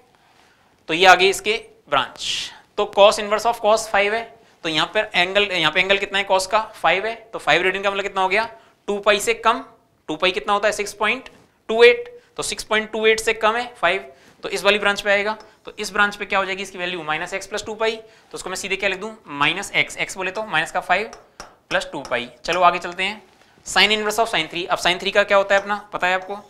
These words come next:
बाकी तुम लोगों ने याद कर रखा हो और भी अच्छी बात है ना, बाकी आप graph से कर सकते हो हमेशा, है ना। तो ये हो गया minus pi by टू से plus pi by टू में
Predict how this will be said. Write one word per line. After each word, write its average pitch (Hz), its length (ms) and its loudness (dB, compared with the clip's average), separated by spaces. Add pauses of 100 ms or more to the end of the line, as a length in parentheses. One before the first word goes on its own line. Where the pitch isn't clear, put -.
(240)
बाकी 147 220 2
तुम 202 120 -8
लोगों 202 160 -4
ने 220 60 -4
याद 196 200 2
कर 202 100 2
रखा 202 140 0
हो 214 100 4
और 202 120 2
भी 196 60 -10
अच्छी 196 180 -12
बात 180 140 -4
है 196 100 -6
ना, 262 140 -8 (360)
बाकी 147 180 2
आप 196 100 4
graph 175 240 6
से 196 140 0
कर 170 100 0
सकते 147 220 -6
हो 139 60 -2
हमेशा, 139 240 -4
है 139 80 -2
ना। 240 120 -4 (440)
तो 143 60 -4
ये 160 60 2
हो 175 80 2
गया 196 120 2
minus 175 260 4
pi 180 120 4
by 175 120 2
टू 185 100 -4
से 233 140 -2
plus 196 200 0
pi 190 120 0
by 202 140 2
टू 214 100 -4
में 226 200 -8